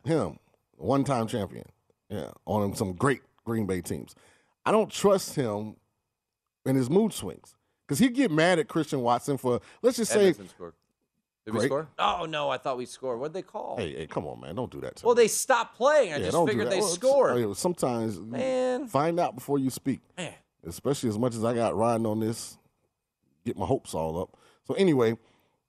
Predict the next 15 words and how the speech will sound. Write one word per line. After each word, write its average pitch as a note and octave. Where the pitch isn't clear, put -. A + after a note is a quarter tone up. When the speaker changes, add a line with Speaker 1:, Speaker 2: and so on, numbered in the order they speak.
Speaker 1:
I D3
just G3
don't F3
trust F3
Rodgers. C#3+
You D#3
know, C#3+
early C#3+
in C3
the C3
season, C3+
let's B2+
just C3+
say, B2+
uh, A#2